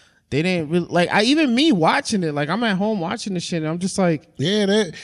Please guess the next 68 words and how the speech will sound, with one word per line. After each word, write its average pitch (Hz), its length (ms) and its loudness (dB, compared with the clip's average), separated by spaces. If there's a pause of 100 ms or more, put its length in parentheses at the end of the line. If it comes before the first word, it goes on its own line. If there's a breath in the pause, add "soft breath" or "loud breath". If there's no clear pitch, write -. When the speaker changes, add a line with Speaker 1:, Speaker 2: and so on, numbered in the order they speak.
(100)
Speaker 2:
not 226 180 2
for 285 120 -4
nothing, 269 280 2
yo. 262 200 4
They 202 80 4
used 254 200 0
to 214 80 2
have 139 260 2
bangers. 156 360 2
They 127 80 -2
don't 196 120 -2
got 139 180 0
bangers 151 360 4
no 131 100 2
more. 123 140 4
I - 20 2
think 185 140 0
they 190 120 2
got 160 180 4
rid 165 140 2
of 151 60 2
the 139 80 0
people 135 320 -2
that 120 120 0
was 113 180 -2
doing 139 280 0
the 123 60 0
shit 110 300 -4 (580)
before. 127 520 -2
Speaker 1:
Jim 165 280 2
Johnston 170 560 -2
is 120 100 -4
gone. 110 540 -4
And 120 80 -2
Speaker 2:
Well, 143 100 2
Speaker 1:
they 156 60 2
got 175 160 2
Speaker 2:
nah, 147 60 2
Speaker 1:
a 117 40 0
whole 143 160 0
new 143 120 0
Speaker 2:
I'm, 131 40 2
Speaker 1:
group 131 340 -2
Speaker 2:
I'm - 80 -12
Speaker 1:
that 127 200 -2
Speaker 2:
talking 170 180 2
about 156 200 0
the, 131 60 -2
uh, 131 220 -2 (120)
there 123 140 0
was 139 120 0
a 139 40 0
group 135 300 -2 (420)
before 143 400 2
the 139 60 4
one 135 200 2
we 123 120 0
got 120 200 -2
now. 117 360 2 (380 soft breath)
Speaker 1:
Oh, 156 320 4
there 156 80 2
was 170 120 0
some 143 100 -4
Speaker 2:
I - 20 -4
think 139 140 0
it - 20 4
was, 127 60 4
like, 127 120 2